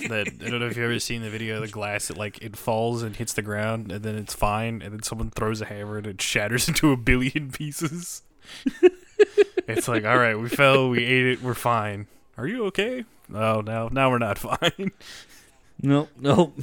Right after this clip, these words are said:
Speaker 2: I was just doing the assessment, and I was feeling pretty good until you said something. So, uh, no. <laughs>
Speaker 1: Now I'm not. Thanks anyways.
Speaker 2: Yeah, appreci-, appreciate you asking.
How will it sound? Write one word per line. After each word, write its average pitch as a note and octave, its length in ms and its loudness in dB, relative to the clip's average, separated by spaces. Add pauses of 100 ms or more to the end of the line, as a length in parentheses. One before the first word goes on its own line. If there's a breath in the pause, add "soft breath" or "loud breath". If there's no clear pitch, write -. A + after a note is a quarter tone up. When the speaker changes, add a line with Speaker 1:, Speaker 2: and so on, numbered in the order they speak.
(760 loud breath)
Speaker 2:
I C#3+ 120 4
was C#3+ 160 2
just D#3 200 2
doing F3+ 200 4
the E3 100 2
assessment, D#3 420 2
and B2 80 -4
I B2+ 40 0
was E3+ 140 0
feeling D3+ 280 4
pretty D3 180 2
good D3+ 240 10
until A#2 260 2
you A#2+ 140 2
said A#2+ 260 0
something. F#2 400 -6
So, F#2+ 1000 -4
uh, - 80 -20
no. C3 280 -2 (340)
<laughs> - 380 0
Speaker 1:
Now C3 220 2
I'm F#2+ 100 -4
not. F#2+ 340 -4
Thanks - 280 -2
anyways. F#2 580 -8 (1120 loud breath)
Speaker 2:
Yeah, D3+ 320 2 (180)
appreci-, G3+ 300 4 (100)
appreciate G3 420 8
you D#3 140 10
asking. G#2+ 420 4